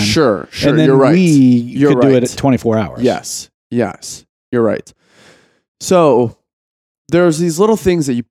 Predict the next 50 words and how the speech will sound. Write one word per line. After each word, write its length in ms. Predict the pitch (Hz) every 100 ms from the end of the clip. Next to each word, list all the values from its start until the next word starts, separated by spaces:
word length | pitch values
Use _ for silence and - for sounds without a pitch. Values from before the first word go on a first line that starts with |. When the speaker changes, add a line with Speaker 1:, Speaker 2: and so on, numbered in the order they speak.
| -
Speaker 1:
you 120 | 143
had 120 | 156
to 60 | -
put 200 | - 160
on 140 | 156
your 120 | 151
door 420 | 131 127 120 120 104
by 220 | 110 107
a 80 | 104
certain 360 | 120 101 98
time. 380 | - 107 101 131
Speaker 2:
Right, 220 | 127 113
yeah, 160 | 113 113
the 120 | 110
little 320 | 113 107 104 113
order 240 | 131 110
cards 320 | - 101 95
or 40 | 123
Speaker 1:
Yes, 220 | 110 92
Speaker 2:
whatever, 160 | 98 107
yeah. 40 |
Speaker 1:
and 100 | 127
that's 220 | 135 180 180
where 140 | 175
we 160 | 156 156
would 160 | 135
go 160 | 127 127
through. 300 | - 139 120
But 180 | 104 131
if 100 | 123
you 60 | 151
didn't 220 | 214 160
do 180 | 143 156
that, 240 | 165 143
you 120 | 113
weren't 260 | 117 135 -
getting 220 | 127 127
your 120 | 113
meal. 340 | 104 143 - _
Speaker 2:
Yeah, 300 | 131 147 107
sure. 380 | - 269 - - _ -
Of 60 |
Speaker 1:
So, 180 | 156 143
Speaker 2:
course. 160 | 123 110 _
Speaker 1:
and, 220 | 143 139 -
and 160 | 143
you 100 | 143
mark 360 | 139 135 139 139
on 200 | 127 127
there. 300 | 110 98